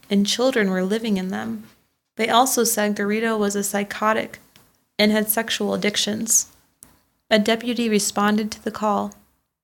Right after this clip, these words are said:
and talked with Philip Garrido, but he never even went in the door of the house. He talked at the front door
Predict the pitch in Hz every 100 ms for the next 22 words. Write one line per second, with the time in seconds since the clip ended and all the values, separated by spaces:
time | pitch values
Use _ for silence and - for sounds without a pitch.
0 | _ _ _ - 220 208 220 247 233 220
1 | 202 196 202 202 196 190 190 196 - -
2 | - 226 233 220 220 254 247 220 214 202
3 | 202 220 214 208 202 202 196 190 196 196
4 | 202 - - _ _ _ _ _ _ -
5 | 254 254 240 247 247 220 214 - 226 240
6 | 202 190 196